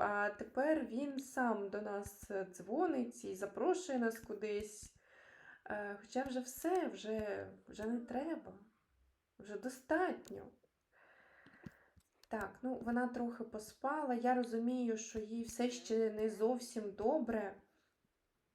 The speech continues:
Але нам треба трошки зайнятися садом.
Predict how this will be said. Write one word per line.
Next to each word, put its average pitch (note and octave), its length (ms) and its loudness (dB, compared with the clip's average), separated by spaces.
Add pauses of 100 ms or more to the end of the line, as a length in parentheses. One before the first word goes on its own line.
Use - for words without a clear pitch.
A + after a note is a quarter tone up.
(680)
Але A#3 280 6
нам A3+ 200 2
треба A3+ 280 0
трошки A#3+ 380 -2
зайнятися A#3 600 2
садом. B3 760 0